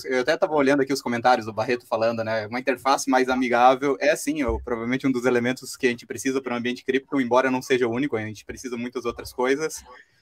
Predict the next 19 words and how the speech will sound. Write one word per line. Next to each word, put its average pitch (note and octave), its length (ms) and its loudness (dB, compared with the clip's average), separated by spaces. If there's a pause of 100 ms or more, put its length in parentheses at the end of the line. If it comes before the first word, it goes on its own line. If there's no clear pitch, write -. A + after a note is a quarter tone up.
(120)
E C#3 80 0
é D#3 80 0
um G3 80 -4
pouco F#3+ 300 2
do E3 120 -8
que E3+ 120 -4
a E3+ 40 -2
gente F3+ 160 -8
acaba F3 280 -4
recebendo D#3+ 520 -2
aqui, B2+ 160 -2
um B2+ 120 -4
pouco C3+ 280 -4
o B2 60 -8
que - 80 -6
a C3 40 -2
gente C3 180 -8
acaba C3+ 200 -2
discutindo C3+ 600 -2